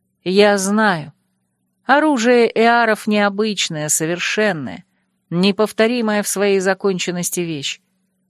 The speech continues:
Оно почти живое, разумное. У него есть свои желания и предпочтения. Оно способно выбирать и подчиняться лишь одному хозяину.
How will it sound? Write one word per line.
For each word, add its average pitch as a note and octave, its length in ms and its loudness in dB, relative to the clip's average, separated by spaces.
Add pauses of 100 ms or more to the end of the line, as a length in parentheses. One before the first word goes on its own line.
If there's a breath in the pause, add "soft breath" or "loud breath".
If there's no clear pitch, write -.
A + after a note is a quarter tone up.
(180)
Оно F3+ 300 2
почти F#3 400 0
живое, F#3+ 500 -2
разумное. D#3 600 -6 (640)
У D#3+ 100 -2
него A3 280 2
есть A#3 340 2
свои A3 340 2
желания G3 540 2
и F#3 40 -6
предпочтения. E3+ 920 -4 (640)
Оно F#3+ 280 4
способно G3+ 580 0
выбирать G3+ 540 2
и G3 60 2
подчиняться G3 800 -2
лишь G#3 260 0
одному G#3 360 -2
хозяину. G3 680 -2